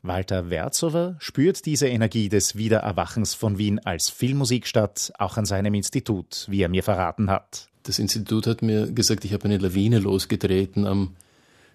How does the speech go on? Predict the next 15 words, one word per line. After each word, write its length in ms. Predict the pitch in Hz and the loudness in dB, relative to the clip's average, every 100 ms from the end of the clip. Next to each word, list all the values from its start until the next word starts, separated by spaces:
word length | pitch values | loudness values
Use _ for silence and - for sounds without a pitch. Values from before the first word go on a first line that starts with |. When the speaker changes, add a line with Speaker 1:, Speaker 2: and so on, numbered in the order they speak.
| _ | _
Speaker 2:
Beginn 520 | - 90 107 110 120 | -8 -4 2 4 6
des 140 | 110 104 | 4 2
Jahres 460 | 101 90 98 98 | 0 0 -2 -2
haben, 480 | 101 98 101 98 - - - - 57 - 60 - | -2 0 0 -2 -6 -10 -12 -12 -12 -12 -12 -12
wie 160 | 98 | -12
ich 80 | 95 | -8
gesagt 280 | 107 - - | -8 -8 -8
habe, 120 | 95 | -8
ich 100 | 92 | -6
möchte 320 | 95 87 - - | -6 -6 -12 -8
gerne 280 | 95 98 | -6 -4
viele 520 | 95 - - 101 101 101 | -6 -10 -10 -4 -2 -2
Live-Sessions 760 | 92 95 104 - 92 - 101 | -2 -2 -2 -2 -2 -2 -2
machen, 460 | 101 95 90 95 92 | -2 -4 -2 -2 -2
war, 160 | 95 | -6